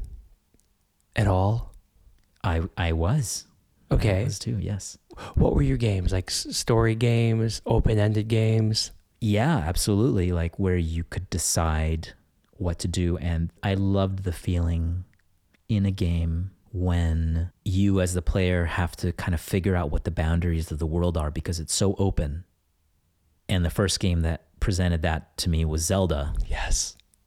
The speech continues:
Speaker 2: Where it's kind of like, I don't even know how things work. You just wander around and you kind of discover what's going on as you move through it.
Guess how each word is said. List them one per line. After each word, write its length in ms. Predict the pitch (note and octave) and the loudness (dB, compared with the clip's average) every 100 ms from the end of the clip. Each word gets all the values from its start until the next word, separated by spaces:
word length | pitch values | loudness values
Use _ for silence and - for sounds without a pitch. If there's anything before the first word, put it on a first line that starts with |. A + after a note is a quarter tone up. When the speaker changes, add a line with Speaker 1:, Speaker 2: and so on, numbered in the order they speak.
| _ _ _ | _ _ _
Speaker 2:
Where 800 | - E2+ D#2+ D#2+ D#2+ D#2 D2+ D#2+ _ _ _ _ _ _ _ _ _ _ _ _ _ | -4 -2 0 0 0 0 -2 -6 _ _ _ _ _ _ _ _ _ _ _ _ _
it's 180 | - - | -6 -4
kind 200 | - F2 | -2 0
of 60 | D#2+ | 2
like, 180 | D#2 D#2+ | 0 0
I 100 | F#2 | 2
don't 120 | F2+ | 2
even 200 | E2 E2 | 2 2
know 140 | F#2 | 2
how 160 | E2 E2 | 2 0
things 260 | E2+ D#2+ | -2 -2
work. 240 | F2+ G2+ F2+ | 0 0 0
You 60 | |
just 120 | D2 E2 | -2 -2
wander 320 | D#2 D#2+ D#2+ | 0 0 0
around 260 | D#2+ F2 | 0 0
and 100 | F2 | 0
you 60 | D2+ | -2
kind 180 | - D#2+ | -4 -6
of 80 | - | -4
discover 680 | - - F2 E2 D#2 D#2 - _ | -6 -2 -2 -2 -2 -4 -8 _
what's 220 | E2 - | -6 -6
going 340 | - E2+ D#2+ D#2+ | -2 0 0 0
on 280 | D#2+ D#2 - | -2 -2 -4
as 260 | E2+ D#2 D#2+ | -2 -2 0
you 100 | D#2 | 0
move 220 | D#2 D2 | 0 -2
through 300 | - C#3+ G2 | 0 2 2
it. 200 | E2 | 0